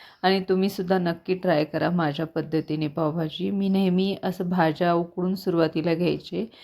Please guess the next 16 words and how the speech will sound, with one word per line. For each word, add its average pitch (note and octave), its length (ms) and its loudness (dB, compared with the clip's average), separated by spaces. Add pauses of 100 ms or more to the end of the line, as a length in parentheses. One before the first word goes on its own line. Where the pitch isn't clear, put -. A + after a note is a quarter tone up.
(260)
पण G3 140 0
यावेळेस G3+ 680 4
मी F#3 160 -2
भाज्या F3+ 400 2
उकडूनच F#3+ 600 -2
बनवलेली E3 540 2
आहे, F3 380 2
पण D#3+ 320 -4 (460)
प्रोसेस F#3 580 4
थोडीशी G3 360 2
चेंज F3 380 0
केलेली E3+ 420 0
आहे E3+ 400 0
आणि F3+ 380 -2
भाज्याची, F3 840 0
अ, E3 460 0